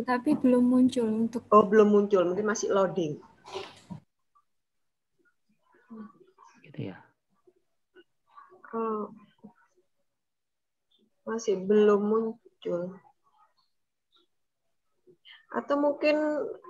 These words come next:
Speaker 2: eh, V, kamu ada ini, V? Ada, ada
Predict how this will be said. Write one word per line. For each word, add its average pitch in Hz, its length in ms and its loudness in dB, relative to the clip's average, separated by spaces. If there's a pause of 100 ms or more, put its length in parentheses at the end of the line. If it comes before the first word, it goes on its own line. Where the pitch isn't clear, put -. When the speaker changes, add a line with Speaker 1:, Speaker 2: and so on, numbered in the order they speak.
(180)
Speaker 2:
eh, 254 420 6 (400)
V, 220 320 -12 (720)
kamu 294 260 4
ada 254 320 6
ini, 311 220 2
V? 254 420 2 (840)
Ada, 240 380 6 (840)
ada 220 360 4